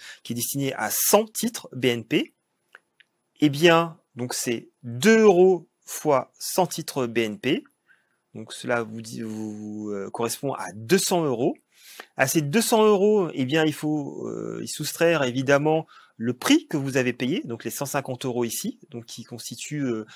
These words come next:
ce prix, le, le, la prime, hein, ou le, ou le premium. Et donc,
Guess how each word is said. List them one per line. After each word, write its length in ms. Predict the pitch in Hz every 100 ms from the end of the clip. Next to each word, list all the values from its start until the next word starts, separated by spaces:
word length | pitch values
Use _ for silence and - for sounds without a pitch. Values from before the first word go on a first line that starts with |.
| -
ce 120 | -
prix, 240 | 113 - 143
le, 260 | 117 107
le, 280 | 104 104 98
la 120 | 98
prime, 360 | 98 - 214 196
hein, 120 | 143
ou 120 | 143
le, 160 | 113 104
ou 140 | 117 110
le 60 |
premium. 580 | - 113 110 131 233 143 - - - - _ _ -
Et 100 | 202
donc, 340 | 180 190 180